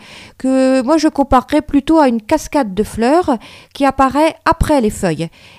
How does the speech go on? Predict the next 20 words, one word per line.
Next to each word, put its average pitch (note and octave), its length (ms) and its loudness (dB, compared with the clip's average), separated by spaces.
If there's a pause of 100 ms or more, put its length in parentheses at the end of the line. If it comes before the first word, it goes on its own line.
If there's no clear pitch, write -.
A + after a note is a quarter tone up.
Et G#3 160 0
les G#3+ 140 0
feuilles D4+ 300 2
de A#3 100 2
l'aubépine A3 560 -2
sont F3+ 380 -6
lobées, G#3 420 4 (380)
alors C#4 360 2
que - 120 -2
les C#4 180 2
feuilles, D4 480 0
euh, G3+ 540 2
du E3 180 -12
prunelier G#3+ 600 0
sont - 260 -4
entières A#3+ 560 -2
avec F#3 260 -4
des F#3 80 -2
petites F#3+ 320 -10
dents. D3+ 200 -2